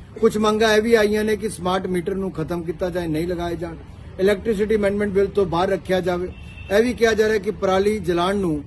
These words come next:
ਇਹ ਚੋਂ ਬਾਹਰ ਰੱਖਿਆ ਜਾਵੇ, ਕ੍ਰਿਸ਼ੀ ਖੇਤਰ ਨੂੰ ਬਾਹਰ ਰੱਖਿਆ ਜਾਵੇ ਜਲਵਾਯੂ ਦੇ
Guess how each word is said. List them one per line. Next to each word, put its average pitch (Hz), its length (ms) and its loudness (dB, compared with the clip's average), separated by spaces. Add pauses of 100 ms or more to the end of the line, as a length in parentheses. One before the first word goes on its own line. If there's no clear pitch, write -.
(240)
ਇਹ 185 100 2
ਚੋਂ 196 200 2
ਬਾਹਰ 190 220 0
ਰੱਖਿਆ 190 340 0
ਜਾਵੇ, 180 360 0 (540)
ਕ੍ਰਿਸ਼ੀ 190 260 2
ਖੇਤਰ 190 360 2
ਨੂੰ 208 160 0
ਬਾਹਰ 190 220 2
ਰੱਖਿਆ 185 300 0
ਜਾਵੇ 190 200 2
ਜਲਵਾਯੂ 180 500 0
ਦੇ 190 180 0